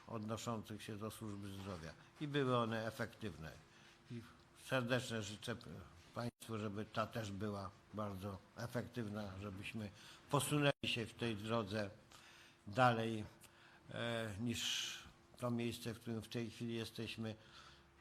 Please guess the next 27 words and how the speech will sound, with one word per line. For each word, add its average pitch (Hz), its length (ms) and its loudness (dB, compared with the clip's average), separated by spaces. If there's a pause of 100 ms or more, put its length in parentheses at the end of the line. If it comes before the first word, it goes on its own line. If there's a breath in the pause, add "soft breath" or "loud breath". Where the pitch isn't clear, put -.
i 131 120 2
żeby 120 220 4
to 123 160 2
zostało 113 380 2
społecznie 107 720 0
zauważone. 101 760 0
A 98 240 -6
jeżeli 117 600 4
te 120 240 -2
postulaty, 120 880 2 (1300)
które 113 300 -4
już 113 180 0
znam, 117 460 6 (720 loud breath)
będą 113 340 4
tutaj 113 440 -2
zaprezentowane 113 1120 2
i 104 60 0
zaakceptowane, 113 1000 2
to 113 140 -4
jestem 104 340 -4
przekonany, 107 680 -2
że 110 140 -4
wywołamy 107 540 0
dyskusję, 113 760 -4
może 143 340 2
nie 120 160 2
zawsze 107 480 0